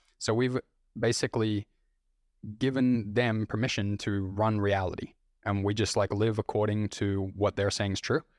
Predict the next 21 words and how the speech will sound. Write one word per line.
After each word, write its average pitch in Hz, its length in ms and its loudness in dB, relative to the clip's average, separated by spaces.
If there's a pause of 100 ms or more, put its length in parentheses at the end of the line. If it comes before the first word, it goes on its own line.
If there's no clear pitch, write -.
(440)
And 113 120 0
when 120 80 0
we 117 80 0
do 110 160 2
that, 135 200 2
we 113 100 -2
direct 104 320 0
all 107 120 2
of 104 80 2
our 98 100 0
time, 110 560 0 (180)
well, 101 100 0
not 101 200 2
all, 104 200 2
but 101 120 0
almost 98 340 -2
all, 104 260 2 (580)
uh, 95 240 4
time, 113 540 0 (120)
money, 104 460 0 (340)
attention, 107 640 0